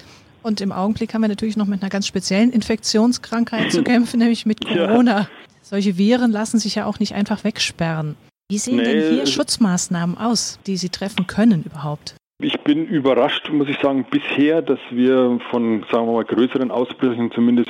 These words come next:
Speaker 2: jetzt hier in Würzburg verschont geblieben sind.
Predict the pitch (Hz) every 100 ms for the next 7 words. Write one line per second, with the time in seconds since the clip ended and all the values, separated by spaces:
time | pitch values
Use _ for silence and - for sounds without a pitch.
0 | - 107 104 - 123 117 101 113 - -
1 | 113 - 101 - 107 131 - 131 131 135
2 | 131 - 127